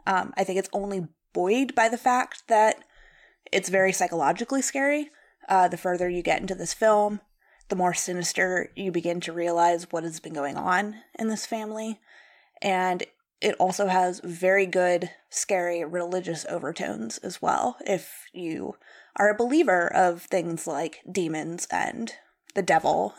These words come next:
and whatnot. Um, just a great, great movie. And yeah,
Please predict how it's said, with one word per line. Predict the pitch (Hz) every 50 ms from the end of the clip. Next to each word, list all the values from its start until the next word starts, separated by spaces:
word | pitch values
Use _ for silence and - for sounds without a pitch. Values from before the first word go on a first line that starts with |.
| -
and | - 202 175
whatnot. | 175 165 - - - 65 - - - - - _ _ _ _ _ -
Um, | - - - - - 233 - _ _ _ _ _ - _ _ _ _ _ _ _ _ _ _ _ _ _ _ -
just | 269 277 339
a | 330
great, | - 254 247 262 - - - - _ -
great | - 185 202 208 -
movie. | 196 185 185 202 220 233 226 240 -
And | 147 190 190 190 190 -
yeah, | 220 208 -